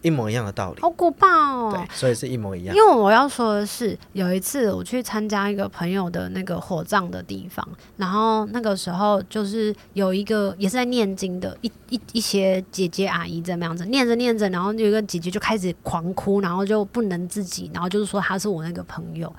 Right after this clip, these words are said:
Speaker 1: 嗯哼。
Speaker 2: 然后就开始说她对不起她爸爸，然后对不起她家人，她其实不想要那么早离开什么的，
Speaker 1: 对。
Speaker 2: 一直哭到没办法。
Speaker 1: 对，那个就是周围的东西进来了，他不是你那个朋友。
Speaker 2: 什么？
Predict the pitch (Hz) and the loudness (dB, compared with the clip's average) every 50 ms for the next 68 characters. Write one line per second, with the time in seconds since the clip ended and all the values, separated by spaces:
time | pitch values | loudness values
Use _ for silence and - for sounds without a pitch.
0 | - 127 120 113 110 117 110 190 196 196 233 226 - - 220 214 190 185 170 - | -8 -6 -6 -6 -6 -4 -2 0 0 0 0 -2 -2 -2 -4 -4 -4 -4 -4 -2
1 | 185 185 196 - 208 202 196 202 196 - 175 170 165 175 170 - 185 151 147 151 | -2 -2 -2 0 0 0 0 -2 -6 -6 -8 -8 -8 -6 -4 -2 -2 -2 -2 -4
2 | 156 147 143 143 147 147 147 151 156 165 156 151 156 190 185 202 196 202 202 160 | -6 -6 -4 -6 -8 -8 -10 -10 -8 -8 -6 -6 -6 -4 -6 -6 -6 -6 -6 -6
3 | 170 165 185 175 - 180 165 170 185 190 180 170 170 170 170 190 - - - 185 | -4 -4 -4 -6 -6 -6 -4 -4 -4 -4 -6 -8 -8 -8 -8 -8 -8 -4 -4 -4
4 | 180 196 - - 254 247 - 208 180 180 196 214 214 202 185 - 175 170 160 160 | -4 -6 -4 -4 -4 -2 -2 -4 -4 -2 -2 0 0 0 -2 -2 -4 -4 -6 -8
5 | 165 170 - 165 185 196 185 170 175 190 202 240 196 - - - - - 233 226 | -8 -8 -6 -6 -6 -6 -4 -4 -4 -2 -2 -2 -4 -4 -6 -6 -4 -2 0 2
6 | 226 220 208 - - - - - - - - - 202 185 160 160 165 170 - 214 | 2 2 0 -2 -8 -18 -20 -20 -20 -20 -14 -8 -4 -4 -2 -2 -2 0 0 0
7 | 190 170 170 156 - - 92 - - - 90 80 80 - - - - - - - | -2 -2 -4 -6 -8 -10 -10 -8 -6 -6 -6 -6 -6 -10 -18 -20 -20 -20 -20 -20
8 | - - - 185 180 165 143 147 165 160 165 165 160 147 131 123 117 - - - | -6 4 4 8 8 8 6 6 4 4 4 4 6 6 4 4 2 2 6 8
9 | 139 139 147 139 127 104 101 95 107 104 123 113 117 107 110 107 - 120 110 90 | 10 10 10 8 8 6 6 4 2 2 2 0 0 -2 -2 -2 -2 -4 -4 -4
10 | 82 76 78 76 71 78 - - - - - - 139 135 - 113 - - 139 110 | -6 -10 -12 -14 -14 -16 -18 -20 -20 -12 -4 -4 -4 -2 -2 -4 -2 -2 -2 -2
11 | 95 87 98 110 98 - - - - 85 76 76 80 80 76 - - - - - | -2 -2 -4 -2 -4 -4 -6 -6 -12 -14 -12 -12 -12 -12 -12 -12 -10 -6 -2 0
12 | - - - 427 403 403 392 381 381 381 370 359 370 370 370 392 | 2 6 6 6 6 6 4 2 0 -2 -4 -6 -8 0 2 4